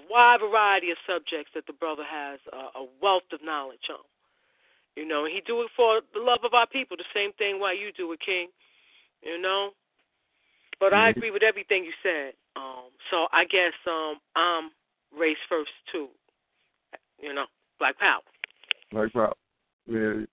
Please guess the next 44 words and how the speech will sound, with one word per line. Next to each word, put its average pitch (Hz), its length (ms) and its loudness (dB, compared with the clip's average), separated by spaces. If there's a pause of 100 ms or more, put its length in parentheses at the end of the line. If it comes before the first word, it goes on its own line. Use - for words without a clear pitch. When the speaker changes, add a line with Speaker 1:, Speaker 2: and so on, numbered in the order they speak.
(420)
Speaker 2:
We 135 100 -8
gotta 165 320 8
be, 120 320 -6
you 135 160 -2
know, 120 260 4
uh, 131 360 4
that's 160 160 2
how 160 120 10
I'm 151 140 4
looking 135 200 0
at 131 80 2
it. 127 40 0
We 139 100 2
gotta 123 380 6
be. 113 80 -8
We 107 160 -10
gotta, 143 360 8
we 131 120 -10
gotta 160 240 4
go 127 180 -2
race 120 360 -2
first. 110 200 -2
We 127 120 -6
can't 147 320 6
try 147 160 6
to 139 100 2
do, 135 280 0 (680)
you 156 180 -4
can't 185 260 6
try 185 220 10
to 160 80 -2
do 156 240 -2
morals 151 420 4
and 127 160 0
ethics 147 320 0
with 123 140 -10
people 139 240 -2
who 143 180 2
ain't 135 120 4
got 135 160 8
no 131 160 4
morals 131 460 4
or 147 200 4
ethics. 196 320 0